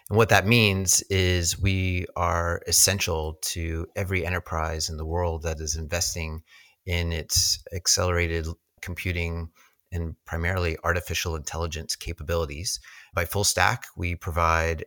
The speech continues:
everything from the hardware up through the software and the application frameworks that are necessary for data scientists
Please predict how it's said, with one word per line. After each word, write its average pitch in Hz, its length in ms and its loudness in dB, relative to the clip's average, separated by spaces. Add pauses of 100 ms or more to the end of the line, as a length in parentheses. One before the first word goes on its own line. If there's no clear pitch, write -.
everything 90 400 -4
from 82 160 -8
the 80 80 -4
hardware 85 500 0
up 78 100 -12
through 82 140 -6
the 78 80 -8
software 85 540 -2
and 80 120 -4
the 80 60 -4
application 80 560 -8
frameworks 80 540 -8
that 78 100 -8
are 78 80 -8
necessary 82 680 0
for 80 300 -6
data 78 240 -6
scientists 98 680 0